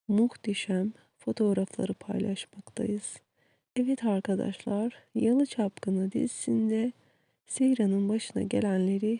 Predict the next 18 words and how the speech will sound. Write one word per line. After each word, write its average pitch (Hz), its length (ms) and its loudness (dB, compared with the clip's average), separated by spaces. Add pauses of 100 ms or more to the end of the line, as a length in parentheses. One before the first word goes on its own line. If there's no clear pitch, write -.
izlemiş 185 600 -2
oldunuz. 208 680 -6 (580)
Ve 196 280 4 (680)
altmış 226 420 0
altıncı 190 580 -2
bölümde 214 680 2 (760)
gördüğünüz 214 880 0
gibi 208 540 0 (260)
Ferit 220 760 -2 (1000)
koşarak 208 760 -2 (140)
her 214 280 0
şeye 190 280 -2
rağmen 214 520 -4 (640)
gelip 180 440 2
Seyran'ı 190 500 0
kurtarıyor. - 880 -8 (600)
Ve 185 160 0
bakalım 208 600 -2